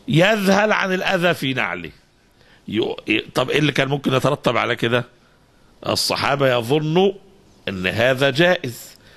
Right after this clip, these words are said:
ينقل هذا إلينا. نزل جبريل عليه السلام.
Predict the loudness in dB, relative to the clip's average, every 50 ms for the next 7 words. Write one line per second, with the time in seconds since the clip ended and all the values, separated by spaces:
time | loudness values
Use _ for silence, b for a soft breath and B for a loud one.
0 | b b b _ -2 0 0 0 -2 -4 -8 -8 -2 0 0 2 4 4 4 4
1 | 4 4 4 4 2 2 2 2 4 4 4 2 2 0 -6 -8 -4 0 0 0
2 | 2 2 0 0 -2 -2 -2 0 0 0 0 0 0 0 0 0 -2 -4 -6 -4
3 | -2 -2 0 0 -2 -2